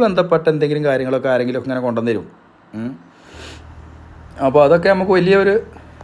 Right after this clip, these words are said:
ഏ, മുതൽക്കൂട്ടാണ്. ഈ ബന്ധങ്ങൾ പലയിടത്തും പ-, ഈ ജിസാൻ പാർക്കിലുള്ള മെമ്പർമാരനെ എവിടൊക്കെയാണ് ജോലി ചെയ്യുന്നതെന്ന് എനിക്കറിയില്ല.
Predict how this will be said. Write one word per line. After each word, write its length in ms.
ഏ, 20
മുതൽക്കൂട്ടാണ്. 580
ഈ 40
ബന്ധങ്ങൾ 400
പലയിടത്തും 640
പ-, 160
ഈ 20
ജിസാൻ 300
പാർക്കിലുള്ള 480
മെമ്പർമാരനെ 680
എവിടൊക്കെയാണ് 600
ജോലി 200
ചെയ്യുന്നതെന്ന് 360
എനിക്കറിയില്ല. 460